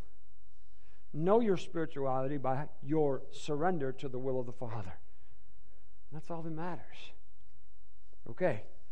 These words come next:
so we have to continue on and see what God is telling us. See, this God that we serve loves people so much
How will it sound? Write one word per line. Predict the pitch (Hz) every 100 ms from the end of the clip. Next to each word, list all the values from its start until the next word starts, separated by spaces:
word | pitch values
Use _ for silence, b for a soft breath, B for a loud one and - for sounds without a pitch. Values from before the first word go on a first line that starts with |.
| - -
so | - 156
we | 175
have | 214 -
to |
continue | - 180 - 208 185 185
on | 180
and | 143
see | -
what | 190 180
God | 175 156
is | 156
telling | 202 220 165
us. | 98
See, | - 185 180 - - - - - - - - - - b b b b b b - 147 - 165
this | 247 - -
God | 156 202 226 185
that | -
we | 175
serve | 170 214 202 156
loves | 160 190 175
people | - 190 165
so | 156 - 160
much | 160 190 147 -